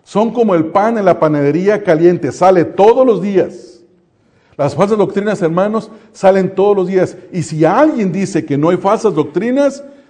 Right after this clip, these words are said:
eh, vive en, en un mundo que no existe. La Biblia dice, "El simple todo lo cree". La palabra simple es la palabra puerta.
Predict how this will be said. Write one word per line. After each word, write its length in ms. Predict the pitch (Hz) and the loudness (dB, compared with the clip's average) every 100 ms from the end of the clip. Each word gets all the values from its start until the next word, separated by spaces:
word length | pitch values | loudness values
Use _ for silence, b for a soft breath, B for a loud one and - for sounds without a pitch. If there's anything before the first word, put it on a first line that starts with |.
| B B - | B B -10
eh, 140 | 139 | -10
vive 500 | 131 165 175 214 208 208 | -4 0 2 2 0 -4
en, 520 | 135 120 107 107 - _ _ - | -6 -6 -10 -14 -20 _ _ -12
en 160 | 123 | -4
un 120 | 147 | -2
mundo 280 | 170 185 175 | -2 -2 -4
que 100 | 127 | -6
no 80 | 131 | -8
existe. 480 | 127 - 113 - - _ _ _ _ _ _ _ _ _ _ _ _ _ _ _ _ _ _ | -10 -14 -18 -20 -20 _ _ _ _ _ _ _ _ _ _ _ _ _ _ _ _ _ _
La 160 | 147 143 | -2 0
Biblia 240 | 151 196 | 2 2
dice, 320 | 190 185 196 - | 2 0 -4 -2
"El 240 | 156 143 | -2 -2
simple 680 | 143 - 240 240 240 220 196 | -4 -4 -2 -2 -2 0 0
todo 760 | 185 - - 175 180 196 185 | -2 -10 -2 0 2 0 -2
lo 140 | 180 170 | -6 -8
cree". 240 | 113 113 - _ _ _ _ _ _ _ _ _ _ | -12 -16 -20 _ _ _ _ _ _ _ _ _ _
La 160 | 139 123 | -12 -6
palabra 420 | 135 147 190 185 | -2 0 0 -2
simple 500 | - 202 208 190 156 | -6 -8 -6 -2 -2
es 120 | 165 | 0
la 180 | 175 156 | 0 0
palabra 420 | 139 147 151 143 | 2 4 4 2
puerta. 440 | 156 170 - 101 | 2 2 2 -4